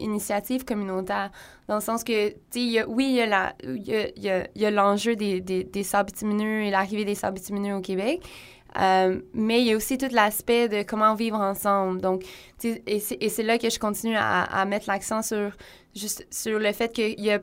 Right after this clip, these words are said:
il y a, il y a, on aimerait ça aussi voir des personnes qui sont impliquées dans des luttes différentes venir et partager ces luttes-là aussi, partager leur expérience de,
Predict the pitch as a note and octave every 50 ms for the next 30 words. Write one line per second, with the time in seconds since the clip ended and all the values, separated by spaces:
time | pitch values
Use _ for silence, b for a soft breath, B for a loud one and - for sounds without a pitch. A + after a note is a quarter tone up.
0 | - - - G3+ G#3 G3+ G3 G3 F#3+ F#3 - - - G#3 G3 F#3+ F#3 F#3 - -
1 | G3+ G#3 G#3 G#3 G#3+ G#3 G#3+ G#3 - A#3+ A#3+ A#3+ A#3 - B3 A3 G#3+ A3 A3 A3
2 | G#3+ G#3 G#3 G3+ G3+ - A3 A3 G#3+ - - G3+ G3+ G3+ G3 G3 - - - A#3+
3 | A#3+ A3+ G#3 G3+ G3 G3 G3 G3+ G#3 A3+ A#3 A#3 - - B B B B B B
4 | - _ _ _ _ _ _ _ - F#3 F3+ - A#3 A#3 - - A3 A3 G#3+ A3+
5 | A3 B3 C4 C4 B3+ - A3+ G3 - A3 A3 A3 A#3 B3 B3+ B3+ B3 A3+ G3+ -
6 | G#3 G3+ - - F#3+ G3 G#3 A3+ A3+ A3+ A3+ G#3+ G3+ G#3 G3+ - A3 G#3+ G#3 G#3
7 | G#3+ G#3 - - A#3 A3+ A3+ G#3 G#3 - - G3+ G#3 A3+ A#3 A3+ G#3 G#3 G#3 G3
8 | F#3+ - - G#3 G#3+ A3 G#3 G#3 G#3+ A3 - - G3 F#3 F3+ F3+